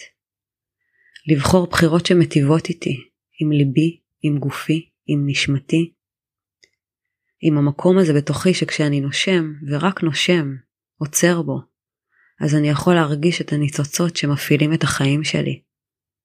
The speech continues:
אותי. מאחלת לכם להרגיש ולחוש להיות ניצוץ החיים שאתם. זה שאמיץ כמו ילד,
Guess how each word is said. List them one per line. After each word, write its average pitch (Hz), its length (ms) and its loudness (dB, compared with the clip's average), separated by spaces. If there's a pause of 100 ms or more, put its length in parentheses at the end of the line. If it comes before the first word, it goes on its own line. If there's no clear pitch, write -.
(200)
אותי. 147 440 -2 (1300)
מאחלת 151 440 2
לכם 151 280 2
להרגיש 147 460 0
ולחוש 156 520 -4
להיות 165 260 2
ניצוץ 165 360 -2
החיים 156 420 0
שאתם. 143 500 -6 (960)
זה 160 160 4
שאמיץ 160 540 0
כמו 147 220 0
ילד, 147 420 2